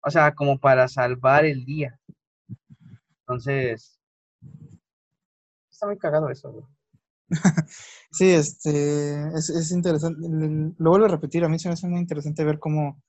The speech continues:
Speaker 2: eh, evoluciona de, de una perspectiva de, de Iron Man, de decir, "¿Saben qué? Yo voy a hacer otro, otro, otro City para que los cuide a todos".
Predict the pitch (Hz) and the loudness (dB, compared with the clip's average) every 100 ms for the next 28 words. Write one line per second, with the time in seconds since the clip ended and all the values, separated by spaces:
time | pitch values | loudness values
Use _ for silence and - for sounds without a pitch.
0 | _ _ _ _ 165 151 147 151 143 147 | _ _ _ _ 2 4 4 2 2 2
1 | 143 170 170 175 165 151 147 143 151 156 | 0 0 0 2 2 2 2 0 -2 0
2 | 156 147 139 147 135 160 160 147 139 143 | -2 -2 -6 -6 -2 2 4 2 0 -4
3 | - _ 156 147 143 139 139 139 151 165 | -10 _ -6 -2 -2 -2 0 2 4 4
4 | 165 170 156 143 156 156 135 170 165 196 | 2 0 -2 -2 -2 -2 0 -2 0 -2
5 | 170 175 156 180 175 _ _ _ _ _ | 0 -2 0 -4 -4 _ _ _ _ _
6 | _ 165 156 185 180 165 165 180 175 165 | _ 0 4 4 6 4 2 2 4 4
7 | 156 151 147 151 156 180 156 190 220 294 | 2 -2 -4 -4 0 0 0 2 2 0
8 | - _ _ _ 160 143 139 - 143 139 | -4 _ _ _ 0 0 0 -2 0 0
9 | 139 135 135 135 139 135 - 180 175 180 | 0 0 0 -2 -2 -6 2 2 4 2
10 | 196 277 - - | 2 2 -2 -14